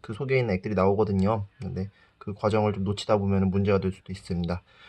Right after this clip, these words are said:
잘 판단을 해가지고 주인의 재량하에 잘 이런 작업을 해주셔야 되고요. 자, 아무튼 이걸로다가 하나의 생명을 살릴 수 있을지 모르겠어요. 한번 둬보고 부화를 하면 하는 거고, 못하면은 마음이 아픈 거고요.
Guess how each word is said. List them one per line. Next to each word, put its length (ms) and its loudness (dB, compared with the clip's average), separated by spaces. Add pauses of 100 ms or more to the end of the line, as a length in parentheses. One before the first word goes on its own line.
(240)
잘 200 -6
판단을 420 2
해가지고 440 0
주인의 360 -4
재량하에 640 0
잘 420 0
이런 200 0
작업을 340 -2
해주셔야 360 -2
되고요. 400 -4 (140)
자, 180 -10
아무튼 340 -8 (160)
이걸로다가 480 -4 (180)
하나의 300 -4
생명을 300 -2
살릴 220 -2
수 100 -6
있을지 220 -6
모르겠어요. 440 0
한번 220 -2
둬보고 520 -2 (280)
부화를 340 0
하면 180 -4
하는 160 -2
거고, 320 0 (260)
못하면은 540 -2
마음이 240 -2
아픈 260 -6
거고요. 340 -4